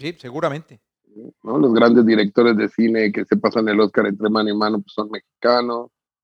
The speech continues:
Speaker 2: Este, y hemos logrado trascender mucho más en eso que en la música, ¿no?
Speaker 1: Oye, eh, ¿quién es el, eh, mejor director que conoces?
Speaker 2: Uy, me vas a meter en pedos con varios.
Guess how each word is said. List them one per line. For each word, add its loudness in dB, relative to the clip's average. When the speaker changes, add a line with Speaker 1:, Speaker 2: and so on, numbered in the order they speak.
Speaker 2:
Este, -6
y 4
hemos 4
logrado 6
trascender 0
mucho -4
más -4
en -4
eso -4
que -8
en -10
la -14
música, -14
¿no? -20
Speaker 1:
Oye, 2
eh, 2
¿quién -2
es -2
el, 2
eh, 2
mejor -4
director -2
que -10
conoces? -12
Speaker 2:
Uy, 2
me -4
vas -8
a -2
meter -4
en -4
pedos -4
con -14
varios. -8